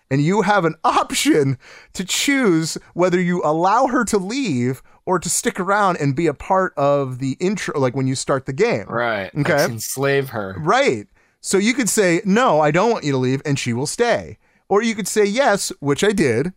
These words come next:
Speaker 1: 'cause,
Speaker 2: Uh-huh.
Speaker 1: like, I was kinda being the nice guy in this case. I was wanting to see what, so I said, "Yes, I, I," and she said, "Thank you. I'll never forget your, you know, you supporting me on this." And then she gets up and she walks away. And you will never see her <laughs> again.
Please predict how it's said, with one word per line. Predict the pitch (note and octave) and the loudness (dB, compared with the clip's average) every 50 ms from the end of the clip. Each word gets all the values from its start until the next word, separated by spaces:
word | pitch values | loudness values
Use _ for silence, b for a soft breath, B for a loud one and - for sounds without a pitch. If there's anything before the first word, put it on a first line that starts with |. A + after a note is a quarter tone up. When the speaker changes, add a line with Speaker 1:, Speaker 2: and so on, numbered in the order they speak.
| _ _ _ _ _ _ _ | _ _ _ _ _ _ _
Speaker 1:
'cause, | - F#3 E3 D#3 C#3 | -2 0 0 0 2
Speaker 2:
Uh-huh. | E3 | 2
Speaker 1:
like, | F3 C#3+ D3 D3+ | 2 0 2 2
I | C#3+ C#3+ | 2 2
was | D3+ D#3 - | 2 2 0
kinda | - E3+ D#3 | 0 0 0
being | D3+ D3 D#3 D3+ | 0 0 0 0
the | D3 | 2
nice | C#3 C#3+ D3+ D#3+ - | 2 2 0 0 0
guy | - D3 A#2+ A2+ | 0 0 0 0
in | A2+ A#2 | 0 -2
this | A2+ G#2+ | -2 -4
case. | - - A#2 G2+ G#2+ C3 - C3+ | -4 -4 -4 -4 -4 -4 -4 -4
I | A#2+ | -4
was | B2 A#2+ B2 | -2 -2 -4
wanting | B2+ A#2+ | -4 -4
to | A#2 | -4
see | - C3 | -4 -4
what, | B2 C3 C3+ B B B B B B | -4 -4 -6 B B B B B B
so | - D#3+ | 0 0
I | D#3 D#3+ | 0 2
said, | - F#3+ E3+ F3 | 2 0 0 0
"Yes, | A3+ A#3+ F#3 B2+ - - | 2 2 2 2 0 -2
I, | - B2 B2+ B2 | -2 -2 -2 -2
I," | A#2+ B2+ C3+ - _ - - C#3 - - - _ _ - _ - | -2 -2 -4 -4 _ -16 -18 -18 -18 -18 -20 _ _ -20 _ -6
and | - B2 B2 - | -4 -4 -2 -2
she | - C#3+ | -2 -2
said, | - D#3 C#3 C3 | 0 0 0 0
"Thank | - D#3+ D#3+ E3 - | 2 0 0 0 0
you. | D3+ C3+ B2+ | 0 0 2
I'll | B2+ B2+ | 2 2
never | C3 C3+ C#3 D3+ C#3 | 2 0 0 -2 -4
forget | - D3+ C#3 A#2+ B2+ C#3 C3+ - - | -4 -4 -4 -2 0 -2 -2 -2 -4
your, | B2+ A#2+ A#2+ A#2+ A#2 A#2 A#2 b b b b b b | -4 -2 0 0 0 -2 -2 b b b b b b
you | B2 B2 | -4 -4
know, | B2 | -2
you | B2 B2+ B2 B2 | -2 -2 -2 -2
supporting | - - B2+ - C#3+ C#3 C3+ C3 A#2+ A#2 | -2 -4 -4 -2 0 0 0 0 0 -2
me | A#2 A2+ | -2 -2
on | G#2+ A2 A#2 | -2 -2 -2
this." | B2 A#2+ G#2+ - - B B B B B - | -2 -2 -4 -6 -10 B B B B B -2
And | D3 D#3 | 0 0
then | D#3+ D#3 | 0 0
she | - D3 C3 | -2 -4 -2
gets | B2 F#3 G#3 - - | 0 0 0 2 2
up | F#3 D#3+ E3 - b b b b | 2 2 0 -2 b b b b
and | b B2 - | b -4 -2
she | - C#3+ | -2 -2
walks | C#3 A#2+ A2+ A#2 C3+ C#3 D3 - - - - | -2 -2 0 0 0 0 0 -2 -6 -4 -2
away. | C#3 A#2+ B2+ A#2+ A2 G2 F2 D#2+ - - _ _ _ _ _ _ _ _ _ _ _ _ _ _ _ _ _ _ _ _ _ _ _ _ _ _ _ _ - | 0 0 0 0 0 -2 -6 -10 -14 -18 _ _ _ _ _ _ _ _ _ _ _ _ _ _ _ _ _ _ _ _ _ _ _ _ _ _ _ _ -6
And | C3+ C3 C3 C3 C3 | -2 -2 0 0 0
you | C3+ C#3 | 2 2
will | C#3 C3+ | 2 2
never | C3 C3 C3 C3+ C#3+ C#3+ D3 C#3 C#3+ D#3+ D#3+ E3 D#3+ C#3+ _ _ | 2 2 2 2 2 2 2 2 2 0 0 0 -2 -4 _ _
see | - - - - - C#3+ C3 C3 C3 | -16 -12 -8 -4 -2 -2 0 0 -2
her | B2 B2+ B2+ B2 B2 B2 - | -2 -2 -2 -2 -2 -2 -4
<laughs> | |
again. | A#2+ A2 F#2+ G#2+ A#2 - - A#2+ G#2+ | -8 -8 -6 -6 -8 -6 -6 -8 -10